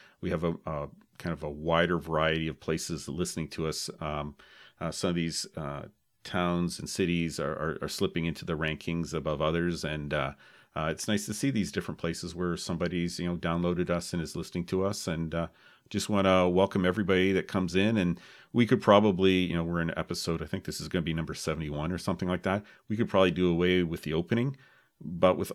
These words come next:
you know, so many new people listening to us, we, we continue to keep it in there, just because, you know, if this is your first time, we want you to feel comfortable and understand who we are and what we're doing. So, uh, uh, welcome to all our, our newer, uh, uh,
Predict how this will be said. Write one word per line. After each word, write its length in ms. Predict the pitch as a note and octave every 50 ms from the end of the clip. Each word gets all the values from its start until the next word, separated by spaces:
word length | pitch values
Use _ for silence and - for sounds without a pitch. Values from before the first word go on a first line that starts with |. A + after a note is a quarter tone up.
| - -
you 100 | G2+ F#2+
know, 80 | F2
so 200 | E2+ - - A#2+
many 220 | A2 G#2+ G2+ F#2+ F#2
new 220 | F2 F2 F#2 G2+
people 360 | G2+ - F#2 F2 - F2+ D#2+
listening 280 | E2+ F2 - - F2 E2
to 160 | - - F2 E2
us, 200 | E2 - - -
we, 240 | E2+ F#2+ F#2+ -
we 120 | - G2 E2+
continue 380 | - - F#2 - A2+ G2+ F2+
to 80 | F2 D#2
keep 240 | - - E2+ - -
it 80 | D#2+
in 120 | E2 D#2+ D#2+
there, 160 | D#2+ D#2+ D#2
just 260 | D2+ - F2+ - -
because, 340 | E2+ E2+ - E2 E2 D2+ -
you 80 | E2+ E2
know, 120 | D#2+ D#2+
if 120 | D#2+ -
this 160 | - F2 E2+ -
is 140 | F2 E2+
your 80 | D#2+ D2+
first 300 | - - F2 E2+ - -
time, 260 | E2 D#2 E2 E2 D#2+ - - - _ -
we 100 | - F#2+
want 220 | F2+ F2 F2 D#2
you 100 | D#2 E2+
to 240 | E2 E2+ E2 D#2+ D#2+ -
feel 200 | - - E2 -
comfortable 480 | - - F2 E2+ - - D#2+ F2 E2
and 80 | D#2 D#2+
understand 480 | D#2+ - D#2 - - D#2 D#2 D#2 D#2
who 100 | - F2+
we 200 | E2 D#2 D#2+ D#2
are 120 | D#2 D#2+ D#2
and 120 | D2+ D2+
what 120 | D#2 - -
we're 120 | F2+ E2+
doing. 260 | D#2+ F#2+ A2 B2 C3
So, 340 | B2+ - G#2+ F#2 F2+ F2 F#2
uh, 160 | F2+ F2+ F2 E2+ - - - - - - - _ _ -
uh, 240 | F#2 F2+ F2+ F2+
welcome 340 | F2 F2+ G#2 A2+ - C3 A2
to 100 | - G2+
all 100 | G2 G2
our, 260 | G2+ F#2+ F#2+ F#2 E2
our 100 | D#2 F2
newer, 480 | F#2 F#2+ G2+ G2+ F#2+ F#2 F2+ F2+ D#2 -
uh, 240 | D#2+ F2 E2+ F2 F2 D2+ C#2 - - -
uh, 220 | C2 C#2+ E2+ -